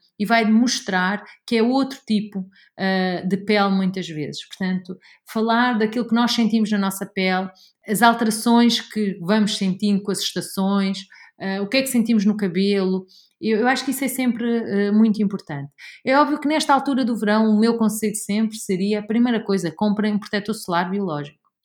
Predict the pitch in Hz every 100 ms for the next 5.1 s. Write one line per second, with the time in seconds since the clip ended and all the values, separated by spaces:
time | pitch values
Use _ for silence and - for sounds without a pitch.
0 | - 208 208 220 220 220 - 180 175 160
1 | 160 - - - 180 160 151 - 185 180
2 | 175 175 170 170 143 135 - _ - -
3 | - 311 349 302 269 269 160 - 196 180
4 | 190 185 185 208 220 233 214 190 185 170
5 | -